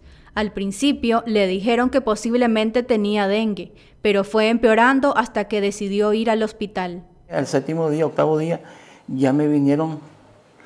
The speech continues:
Speaker 2: las tos y el cansancio. Entonces, esto para mí ya no, ya no era dengue, porque yo lo, los medios, pues, de comunicación decían que, lo,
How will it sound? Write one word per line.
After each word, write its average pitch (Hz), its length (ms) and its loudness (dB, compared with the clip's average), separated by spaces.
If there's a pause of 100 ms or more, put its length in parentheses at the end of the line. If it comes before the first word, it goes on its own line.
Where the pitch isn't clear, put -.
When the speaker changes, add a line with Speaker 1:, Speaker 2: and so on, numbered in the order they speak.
(180)
Speaker 2:
las 123 280 -6 (120)
tos 196 220 0 (580)
y 139 80 -4
el 127 100 -6
cansancio. 131 500 -6
Entonces, 135 400 -8 (380)
esto 135 300 -4
para 139 160 -2
mí 135 140 0
ya 139 100 0
no, 131 240 -6
ya 127 180 -6
no 127 80 -2
era 127 160 -2
dengue, 131 400 -2 (1040)
porque 139 240 -2
yo 131 160 2
lo, 160 140 2
los 139 280 -2
medios, 139 280 0
pues, 165 180 -2
de 151 80 -2
comunicación 160 680 -4
decían 135 320 -2
que, 139 160 -4
lo, 139 160 0